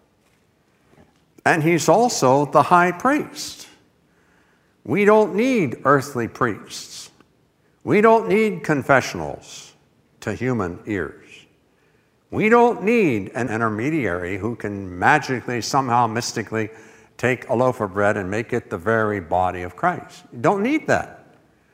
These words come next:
He is our high priest. And boy, when we get to that passage where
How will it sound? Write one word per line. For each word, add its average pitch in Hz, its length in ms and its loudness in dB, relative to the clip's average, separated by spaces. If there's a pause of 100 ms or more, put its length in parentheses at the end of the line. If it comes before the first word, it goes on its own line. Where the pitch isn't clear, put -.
(200)
He 175 680 0
is 156 520 2 (120)
our 156 440 6
high 185 480 2
priest. - 640 -2 (1600)
And 76 100 -16
boy, 135 220 4
when 127 80 0
we 123 100 -2
get 123 180 -4
to 123 80 -6
that 113 220 2
passage 117 460 -2
where 104 460 -2